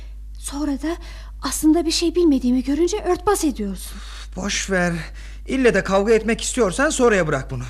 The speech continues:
Speaker 2: Evlendikten sonra bol bol ederiz meraklıysan. Neyse, gel, sana bir içki ısmarlayayım,
Speaker 1: Beni
Speaker 2: ha?
Speaker 1: kandırıyorsun sözüm ona. Her şey bir yana, polis seni cinayet zanlısı olarak arıyor.
Speaker 2: Of,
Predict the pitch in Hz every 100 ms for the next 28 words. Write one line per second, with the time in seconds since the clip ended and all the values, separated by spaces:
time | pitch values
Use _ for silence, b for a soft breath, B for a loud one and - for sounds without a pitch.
0 | - 202 214 214 214 214 196 202 170 160
1 | 320 339 240 226 196 165 147 135 160 151
2 | 147 143 127 123 120 B B B - 185
3 | 160 127 - 139 156 120 - - - 220
4 | 202 196 - 196 - 123 240 311 285 262
5 | 269 269 269 294 285 269 - 254 240 214
6 | 208 185 B B B - - 294 392 370
7 | 277 311 311 277 - 320 349 359 302 233
8 | 262 294 294 311 277 247 240 269 226 220
9 | 285 247 214 196 185 190 - - - -
10 | -